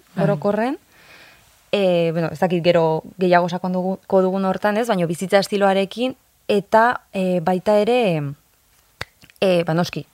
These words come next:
Speaker 1: Elikadura?
Speaker 2: Bai, hori bizitza estilon
Speaker 1: Ah,
Speaker 2: barne,
Speaker 1: bai,
Speaker 2: ez?
Speaker 1: bai.
Speaker 2: Elikadura, e, estresa,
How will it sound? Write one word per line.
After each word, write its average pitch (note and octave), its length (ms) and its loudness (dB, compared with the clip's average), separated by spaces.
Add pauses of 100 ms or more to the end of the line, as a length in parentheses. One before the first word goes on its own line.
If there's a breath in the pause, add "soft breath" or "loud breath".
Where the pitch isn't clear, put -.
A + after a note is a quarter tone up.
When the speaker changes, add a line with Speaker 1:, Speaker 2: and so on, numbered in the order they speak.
(120)
Speaker 1:
Elikadura? F3 640 -10 (460)
Speaker 2:
Bai, F#3+ 220 4
hori F#3+ 160 2
bizitza F3+ 340 0
estilon F3 320 0
Speaker 1:
Ah, E3+ 80 2
Speaker 2:
barne, E3 120 0
Speaker 1:
bai, F#3+ 80 0
Speaker 2:
ez? A3 60 -2
Speaker 1:
bai. F3 80 2
Speaker 2:
Elikadura, F3+ 800 4
e, F3+ 160 -2
estresa, F#3 720 0